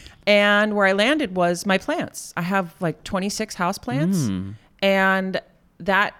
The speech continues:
Speaker 1: th-, caring for them gives me just endless happiness and endless joy and, uh,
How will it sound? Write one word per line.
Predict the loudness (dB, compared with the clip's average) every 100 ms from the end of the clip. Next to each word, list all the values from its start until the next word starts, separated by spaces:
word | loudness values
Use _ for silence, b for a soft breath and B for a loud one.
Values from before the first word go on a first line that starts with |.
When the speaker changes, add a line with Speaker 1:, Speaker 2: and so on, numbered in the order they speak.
| -16
Speaker 1:
th-, | -16 -16 -20 -20 _ -14
caring | -2 0 0 0
for | -4
them | 0 0 -2 -8 -6
gives | -4 -4 -6
me | -4 -4 -6
just | -6 -8 -8 -4
endless | -2 0 -2 -4 -6 -14 -18 _ _
happiness | -6 -4 -2 -4 -6 -10 -6
and | -6 -4 -4
endless | -4 -4 -6 -8
joy | -6 -4 -2 -2 -4 -4
and, | -2 -2 -2 -6 -8 b b b b -2
uh, | 2 4 2 2